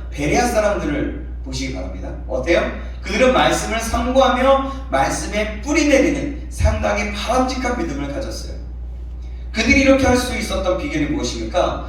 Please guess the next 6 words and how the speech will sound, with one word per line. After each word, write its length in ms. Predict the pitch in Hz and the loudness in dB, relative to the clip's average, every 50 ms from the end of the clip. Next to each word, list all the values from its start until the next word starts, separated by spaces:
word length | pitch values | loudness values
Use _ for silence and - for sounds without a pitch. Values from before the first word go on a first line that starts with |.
| - - - | -10 -8 -6
십일 320 | - - 247 262 277 269 | -4 -2 0 2 2 2
절에 180 | 262 240 233 214 - | 2 2 2 2 0
보면 640 | 139 - 196 - - - - - - - - - - | 0 2 2 2 2 0 -2 -4 -8 -8 -10 -10 -8
그들은 680 | - 131 131 135 - 147 151 147 147 151 156 - - - | -8 -6 -4 -4 -4 -4 -4 -4 -6 -6 -8 -8 -8 -4
더 360 | - - - 208 220 226 220 - | -2 0 2 2 0 0 -2 0
너그러워서 1200 | - - - - - 139 135 135 135 123 123 120 - 190 190 - - - - - - - - | 2 2 2 2 0 0 0 0 2 2 0 0 0 0 2 2 2 0 0 -4 -6 -8 -8